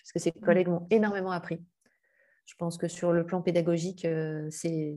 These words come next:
Speaker 1: ce sont elles, puisqu'il se trouve que ce sont que des femmes qui m'ont, euh, qui m'ont appris,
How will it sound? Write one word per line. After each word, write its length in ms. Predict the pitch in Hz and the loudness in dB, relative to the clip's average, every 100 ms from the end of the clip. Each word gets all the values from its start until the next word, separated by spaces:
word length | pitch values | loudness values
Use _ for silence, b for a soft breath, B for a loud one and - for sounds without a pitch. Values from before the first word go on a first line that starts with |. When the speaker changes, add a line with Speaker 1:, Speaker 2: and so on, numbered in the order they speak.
| 151 | -10
Speaker 1:
ce 480 | - - - - 165 | -14 -16 -18 -10 -10
sont 180 | 165 165 | -6 -2
elles, 220 | 190 180 | -2 -2
puisqu'il 360 | - 156 147 147 | -6 -8 -8 -8
se 60 | |
trouve 160 | - 165 | -8 -8
que 120 | 165 | -8
ce 60 | - | -10
sont 60 | 170 | -10
que 100 | 175 | -8
des 100 | 165 | -8
femmes 240 | 180 180 | -8 -8
qui 160 | 175 175 | -4 -2
m'ont, 240 | 175 175 | 0 0
euh, 220 | 170 156 151 160 _ _ _ b b b | -2 -4 -6 -12 _ _ _ b b b
qui 140 | - 165 | -4 0
m'ont 140 | 165 | 2
appris, 260 | 156 - | 0 -2